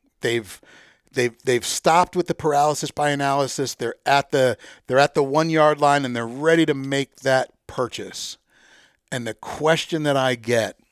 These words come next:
and I'm sure you get it too, and I'll ask you in a second here, the question I get is,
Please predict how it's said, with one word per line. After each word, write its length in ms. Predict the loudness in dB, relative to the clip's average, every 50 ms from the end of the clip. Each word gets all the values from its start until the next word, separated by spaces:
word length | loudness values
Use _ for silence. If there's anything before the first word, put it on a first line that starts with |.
| _ _ _ _ _ _ _ _ _
and 120 | -16 -14 -14
I'm 100 | -12 -12
sure 260 | -10 -8 -6 -6 -6
you 160 | -6 -6 -4
get 160 | -4 -4 -4
it 120 | -4 -6 -6
too, 240 | -6 -6 -6 -6
and 80 | -8 -10
I'll 180 | -12 -10 -8 -8
ask 240 | -8 -8 -8 -10
you 40 | -10
in 60 | -12
a 40 | -10
second 320 | -8 -8 -10 -10 -10 -12 -10
here, 180 | -10 -10 -12 -12 -18 -20 -18 _
the 100 | -14 -14
question 420 | -6 2 4 4 4 4 0 -2
I 160 | 0 0 -2 0
get 280 | 0 2 2 2 2
is, 300 | 0 -2 -4 -4 -6 -10